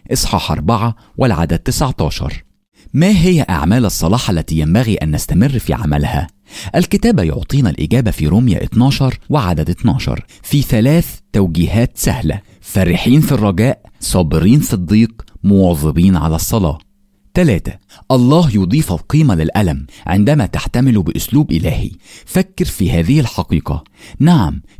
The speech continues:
كلمة الله تخبرنا أن الألم الذي نجتازه سوف يؤدي لنتائج لا تصدق، وهذا هو الوعد، لأن ما يضايقنا الآن من صعوبات بسيطة عابرة ينتج لنا بمقدار لا يحد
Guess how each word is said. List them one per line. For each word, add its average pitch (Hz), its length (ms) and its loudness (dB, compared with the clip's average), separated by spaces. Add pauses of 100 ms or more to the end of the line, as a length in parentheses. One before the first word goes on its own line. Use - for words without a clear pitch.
(100)
كلمة 165 360 2
الله 82 200 0
تخبرنا 123 640 0 (120)
أن 101 160 4
الألم 113 440 2
الذي 90 380 2
نجتازه 113 540 0 (220)
سوف 180 340 0
يؤدي 107 480 2
لنتائج 82 560 0
لا 85 140 2
تصدق، 98 720 -2 (340)
وهذا 107 480 2
هو 123 220 2
الوعد، 78 480 0 (360)
لأن 139 480 4
ما 87 120 2
يضايقنا 85 680 0
الآن 147 500 2 (180)
من 160 180 4
صعوبات 95 760 0
بسيطة 160 920 2
عابرة 165 840 2 (300)
ينتج 123 520 2
لنا 117 320 4
بمقدار 87 680 2
لا 87 220 2
يحد 120 520 -2